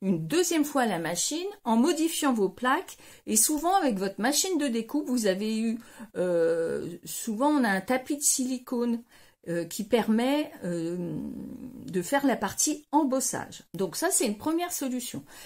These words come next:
Si vous n'avez pas tout ça, ces tapis, ou si, euh, pour d'autres raisons,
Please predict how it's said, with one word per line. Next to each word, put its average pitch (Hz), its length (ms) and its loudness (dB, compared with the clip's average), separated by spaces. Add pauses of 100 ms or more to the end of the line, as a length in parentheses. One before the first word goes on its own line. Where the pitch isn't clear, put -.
(120)
Si - 220 6
vous 381 100 4
n'avez 320 260 2
pas 392 280 2
tout 330 140 -8
ça, 220 260 0
ces 196 240 0
tapis, - 520 -2
ou 185 140 -4
si, 196 540 -2 (460)
euh, 165 440 2
pour 156 260 -8
d'autres 202 260 -2
raisons, 202 440 0